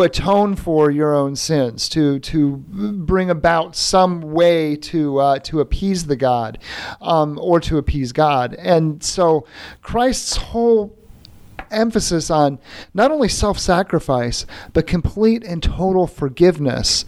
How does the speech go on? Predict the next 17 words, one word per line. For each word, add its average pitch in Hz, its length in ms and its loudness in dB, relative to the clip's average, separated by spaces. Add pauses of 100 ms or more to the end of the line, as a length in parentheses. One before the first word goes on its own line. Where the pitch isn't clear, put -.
(300)
for 156 180 0
what 170 300 0
was 156 180 2
being 147 420 -2
done 143 240 2
to 139 80 -2
him 147 300 -2
was 135 180 0
so 220 380 0
radical 160 840 -2 (320)
that 175 200 4
it's 170 100 -2
hard 233 300 2
for 190 160 2
us 202 200 2
to 175 120 -4
think 185 360 -4